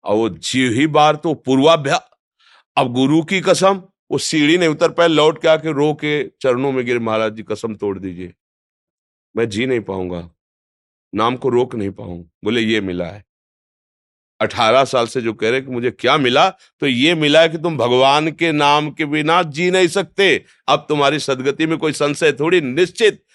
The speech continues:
निश्चित तुम्हारे समस्त अशुभ नष्ट होकर तुम्हें भगवदानंद की प्राप्ति होगी। अब जैसे आज से आपको, अभी आप तीन चार महीना की बात करते हैं,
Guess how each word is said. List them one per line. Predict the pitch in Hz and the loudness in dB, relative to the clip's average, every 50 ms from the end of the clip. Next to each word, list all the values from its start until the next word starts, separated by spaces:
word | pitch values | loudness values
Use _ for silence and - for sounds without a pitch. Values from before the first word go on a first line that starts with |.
| _ _ _ - | _ _ _ -2
निश्चित | 123 165 208 208 208 - 226 185 147 - - _ _ _ _ _ _ _ _ | 2 4 4 4 2 0 0 0 0 0 -8 _ _ _ _ _ _ _ _
तुम्हारे | - 131 135 147 151 143 | 0 2 2 4 4 2
समस्त | - - - 165 180 185 170 - 151 | 0 0 -2 0 0 0 -2 -2 -4
अशुभ | 147 139 - 165 143 127 113 - 101 | -4 -4 -4 -6 -8 -8 -10 -8 -6
नष्ट | 117 127 143 143 - - | -2 -2 -2 -4 -2 -2
होकर | 139 139 113 127 123 | -2 -2 0 -2 -2
तुम्हें | 110 120 123 123 113 | -2 -2 -4 -4 -4
भगवदानंद | 107 110 117 120 120 117 117 110 110 107 104 101 | -2 0 0 2 2 2 0 0 0 -4 -6 -8
की | 95 - 104 | -8 -10 -10
प्राप्ति | 90 - 101 95 90 - _ 104 | -6 -4 -4 -4 -4 -4 _ -4
होगी। | 98 92 85 82 82 82 78 - _ - - _ _ _ - 98 98 98 101 - - - - | -4 -4 -4 -6 -8 -10 -12 -12 _ -20 -20 _ _ _ -8 -8 -8 -8 -10 -14 -20 -8 -6
अब | - 147 | -2 0
जैसे | 156 156 160 175 | 0 0 2 2
आज | 156 143 147 151 - | 2 2 2 0 -2
से | - 180 | 0 2
आपको, | 160 151 160 170 - - 160 160 | 2 4 2 2 0 -2 -2 0
अभी | 156 160 175 | 0 2 2
आप | 170 165 - - | 0 0 0 -4
तीन | 185 190 196 | -4 -4 -2
चार | - 185 170 165 | 0 2 2 2
महीना | 156 147 139 139 135 | 2 0 0 0 -2
की | 123 123 | -4 -2
बात | 120 120 113 104 - _ | -2 -2 -2 -2 -2 _
करते | 101 95 85 90 90 | -6 -6 -6 -8 -10
हैं, | 80 | -10